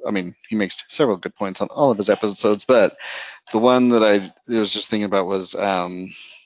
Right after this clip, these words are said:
that, like, there's been really no, like, new revelations, especially after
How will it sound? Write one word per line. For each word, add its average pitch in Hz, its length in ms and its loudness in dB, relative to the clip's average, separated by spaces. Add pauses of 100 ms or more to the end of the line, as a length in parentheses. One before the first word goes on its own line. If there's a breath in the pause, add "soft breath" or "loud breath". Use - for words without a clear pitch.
that, 107 120 0
like, 101 260 0 (380 loud breath)
there's 117 160 2
been 156 240 0
really 165 260 2
no, 127 320 2
like, 101 540 0
new 110 720 -2 (1080 loud breath)
revelations, 113 920 0
especially 107 500 0
after 101 540 -2